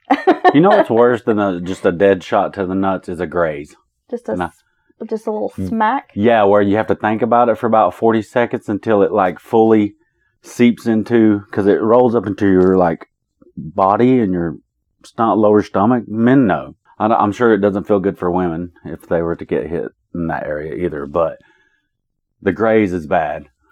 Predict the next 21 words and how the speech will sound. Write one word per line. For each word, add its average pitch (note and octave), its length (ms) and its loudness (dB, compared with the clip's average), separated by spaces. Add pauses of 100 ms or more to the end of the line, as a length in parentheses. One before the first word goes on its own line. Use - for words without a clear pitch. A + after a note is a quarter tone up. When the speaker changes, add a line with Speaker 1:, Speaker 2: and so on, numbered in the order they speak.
Speaker 2:
'cause F2 200 0
it, F#2 200 -6
Speaker 1:
<laughs> - 40 -20
Speaker 2:
it G2+ 180 -4
comes G2+ 260 -4
slowly, G2+ 460 2
but F2 160 -2
it E2+ 80 -4
comes F2+ 240 -2
very F2+ 180 -2
deeply. F2 600 -6
Speaker 1:
All A3+ 120 4
I'm A#3+ 120 0
gonna A#3+ 140 -2
say A#3 300 -4
is D4+ 220 -12
don't A3+ 180 -8
make G#3 180 -14
assumptions F3+ 540 -16
about C#3+ 260 -14
me. D3+ 200 -20